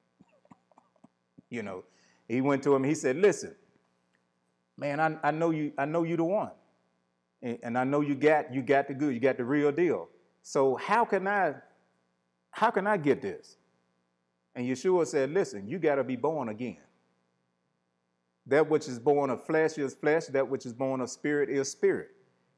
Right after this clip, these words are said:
And then he said, "Okay, all right," 'cause he was so committed, he was so into Yeshua's teaching, and he was belie-, he had a, a system of belief that anything Yeshua said, he would try to do it. He said, "Well, well, how am I do it? Do I need to go back?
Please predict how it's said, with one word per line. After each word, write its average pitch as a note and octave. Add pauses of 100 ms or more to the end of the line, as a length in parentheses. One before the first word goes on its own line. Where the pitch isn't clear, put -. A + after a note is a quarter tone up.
And A#2+
then E3+
he G3
said, D#3
"Okay, F3+
all F3
right," F3 (180)
'cause D3+
he G#3+
was D#3
so A#3+
committed, G#3 (360)
he G3+
was D#3
so A3
into F#3
Yeshua's F3
teaching, D3+ (340)
and D3
he G3
was D3+
belie-, C#3+
he G#3
had G3
a, C3+ (420)
a C#3+
system F#3
of D3+
belief F#3
that D3+
anything G#3
Yeshua F3
said, F#3+
he E3+
would D3+
try D#3
to C#3
do C#3
it. - (200)
He G3+
said, G3+
"Well, D#3+
well, F3
how A#3+
am A#3
I G#3+
do A#3
it? C#3+
Do F#3
I F#3+
need G#3
to E3+
go A3
back? A3